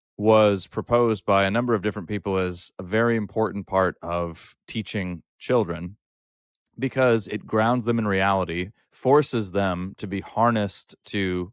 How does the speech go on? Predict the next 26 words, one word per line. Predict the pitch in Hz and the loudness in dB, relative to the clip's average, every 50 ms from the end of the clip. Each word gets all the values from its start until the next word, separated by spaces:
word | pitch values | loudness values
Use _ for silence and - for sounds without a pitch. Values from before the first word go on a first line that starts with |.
| _ _ | _ _
pr-, | - - - | -10 -10 -6
certain | - - 131 120 87 104 | -2 0 0 0 0 0
practical | 120 113 113 110 - - 104 98 | 2 2 2 2 0 -4 -2 0
realities, | 90 90 95 104 104 98 85 85 85 90 90 - - _ _ _ _ _ _ _ _ _ _ _ _ _ - | 2 2 4 4 4 2 2 -2 -4 -4 -6 -8 -12 _ _ _ _ _ _ _ _ _ _ _ _ _ 0
and | - 117 117 117 110 101 | 2 4 4 4 2 2
then | 98 123 135 135 135 | 2 2 2 4 2
it | 123 - | 0 -2
sets | - - 139 131 123 - | 0 2 2 2 2 2
them | - 127 113 | 0 0 2
up | 117 113 107 95 - - - - - _ _ | 4 4 4 2 2 -2 -10 -20 -20 _ _
to | - - 117 110 107 104 104 101 98 - - | -10 -4 -2 0 2 2 2 0 -2 -4 -6
handle | - - 120 113 107 104 98 | -4 -2 -2 0 0 0 -2
theoretical | - - 123 113 107 101 113 127 127 127 - 113 101 | -2 -2 -2 0 2 4 4 4 4 2 0 -2 -2
knowledge | 92 90 87 85 85 82 82 82 - - - _ _ _ | 0 0 0 0 -2 -2 -4 -8 -12 -16 -18 _ _ _
better. | - 107 107 95 90 78 - _ - | 2 2 2 2 2 -2 -4 _ -4
But | 110 104 | -2 -2
it | 101 - - | -2 0 2
also | 127 160 180 170 - - 113 98 92 | 4 4 4 2 2 2 2 2 2
helps | 87 98 98 92 - - - | 2 0 0 0 -2 -6 -4
them | 101 95 95 95 | -4 -2 -2 -4
to | 92 92 | -6 -4
have | 101 101 95 90 | -4 -4 -2 -4
this | 95 87 | -6 -8
bank | - - 107 107 117 113 - - | -6 -4 -2 -2 -2 -2 -2 -4
of | 101 87 - - | -6 -6 -6 -12
experience | - - - - - 117 117 113 101 90 90 92 - - - - - | -16 -16 -14 -8 -4 -4 -2 -2 -2 -4 -4 -8 -8 -10 -12 -12 -12